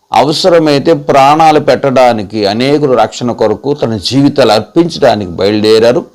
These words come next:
అలాగే వారు దేవుని సేవలో వారి జీవితాలని త్యాగం చేశారు. అయితే నేటి సేవకులు ఎందుకు బయలుదేరారంటే,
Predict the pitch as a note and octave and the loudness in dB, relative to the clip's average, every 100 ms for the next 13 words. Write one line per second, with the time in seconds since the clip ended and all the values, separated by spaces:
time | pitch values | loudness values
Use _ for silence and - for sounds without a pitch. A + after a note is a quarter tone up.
0 | _ _ _ _ _ - A#2+ E3 G#3 A3+ | _ _ _ _ _ -4 0 2 4 4
1 | G3 F3 E3+ E3 C3 C#3 F3 E3+ A#2+ D3 | 4 4 2 2 0 0 -2 -4 -2 2
2 | F3 F#3 F3+ D#3 E3+ C3+ D3+ E3 C#3 C3+ | 4 2 0 -2 0 2 4 2 2 2
3 | C#3+ B2 A#2+ - D3+ D#3+ D3+ B2+ G#2+ C#3 | 4 2 0 -2 0 0 0 0 0 -2
4 | D3 F#3 F3 F#3 D3 G2+ - - - - | -4 0 0 0 -4 -6 -8 -16 -18 -20
5 | _ _ _ _ _ _ _ _ _ _ | _ _ _ _ _ _ _ _ _ _
6 | _ - - - - C3+ C#3 B2+ A#2+ D3+ | _ -20 -20 -20 -6 -2 0 0 2 2
7 | F#3 A3+ - D#3 D3 D3 C3+ A2+ G2+ G#2 | 0 -2 0 2 2 0 -2 0 -2 -2
8 | C#3+ E3+ C#3+ A2+ A#2+ A2 G#2 F2+ E2+ E2 | -4 -4 0 0 0 0 0 -2 -4 -6
9 | F2+ - | -6 -6